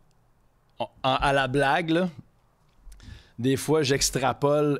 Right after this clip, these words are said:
énormément ça, là, ce que je suis sur le bord de te dire, parce que c'est vraiment important de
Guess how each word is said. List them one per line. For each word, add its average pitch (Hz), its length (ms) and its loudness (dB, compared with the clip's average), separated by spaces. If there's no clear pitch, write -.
énormément 127 760 2
ça, 139 300 -2
là, 156 120 -2
ce - 80 -12
que 123 80 -8
je - 40 -8
suis - 80 -4
sur 123 80 -6
le 117 60 -8
bord 123 140 0
de 120 80 -2
te 110 60 -8
dire, 131 240 0
parce 123 160 -4
que 123 120 -4
c'est 117 140 -6
vraiment 123 300 -4
important 131 520 -2
de 120 320 0